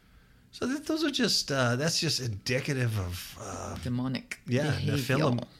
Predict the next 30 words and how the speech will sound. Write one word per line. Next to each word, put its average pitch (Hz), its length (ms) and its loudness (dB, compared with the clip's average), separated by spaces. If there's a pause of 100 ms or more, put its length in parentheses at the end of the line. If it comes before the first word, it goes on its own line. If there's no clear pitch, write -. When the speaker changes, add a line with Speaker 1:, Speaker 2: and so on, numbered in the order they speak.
(180)
Speaker 1:
Nephilim 214 540 4
behavior, 160 600 4
living 143 320 2
in 131 120 2
a 110 60 2
flesh - 440 -2
suit. 92 280 -6 (120)
They're 120 120 0
all 143 280 6
around 131 340 6
us. - 340 -2 (720)
That's - 160 -4
what's - 140 -8
bad. 85 560 -4 (180)
They're - 140 -10
all 120 220 -2
around 92 320 -4
us. - 340 -8 (1160)
Really. 110 360 4
And 185 260 8
more 180 260 12
and 180 80 10
more, 123 280 8 (180)
because 135 460 4
of 131 220 2
the 120 120 4
whole 143 480 6 (320)
world, 113 460 8
not 123 180 6
just - 280 2